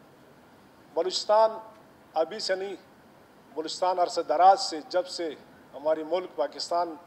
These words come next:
मरोज़ वजूद में आया, उस वक्त से बलूचिस्तान पसमानदगी का शिकार है। हमारे पाकिस्तान के कई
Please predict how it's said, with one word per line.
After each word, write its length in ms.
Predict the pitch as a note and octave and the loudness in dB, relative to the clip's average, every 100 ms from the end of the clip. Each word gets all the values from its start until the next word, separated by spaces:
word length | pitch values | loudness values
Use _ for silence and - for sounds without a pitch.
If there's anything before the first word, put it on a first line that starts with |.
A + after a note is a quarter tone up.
| - - - - - - - - - | -20 -20 -20 -20 -20 -20 -20 -20 -6
मरोज़ 280 | D3 E3+ D#3+ | -2 -2 -2
वजूद 360 | E3+ D#3+ G3+ F#3 | -4 -4 -8 -2
में 140 | E3+ | 2
आया, 360 | D3+ D#3 E3+ - - - - - - - - D#3+ | 4 6 4 0 -20 -20 -20 -20 -20 -20 -14 -6
उस 260 | A3+ - | -6 0
वक्त 220 | F#3 G3+ - | 4 4 2
से 280 | - C#3+ - - - - - - - - - D3+ | -6 -8 -12 -20 -20 -20 -20 -20 -20 -20 -8 -4
बलूचिस्तान 640 | E3+ F3 - F#3 F#3 D#3+ - | -2 -4 -2 0 0 -2 -6
पसमानदगी 520 | D#3+ E3+ D#3+ D#3 F3 | -2 -2 -2 -4 -10
का 160 | - D3+ | -6 -6
शिकार 440 | D3+ - D#3 F3+ | -6 0 2 2
है। 200 | E3+ F3+ - - - - - - - - - - C3+ | 0 -10 -12 -20 -20 -20 -20 -20 -20 -20 -20 -10 -4
हमारे 320 | D3+ F3+ F3+ | 2 2 2
पाकिस्तान 640 | D#3+ D#3 - - F3+ F#3 | 0 -2 -4 -4 -2 -2
के 120 | F3 | -6
कई 380 | E3+ F3+ G#3+ G3+ | -6 -6 -6 -10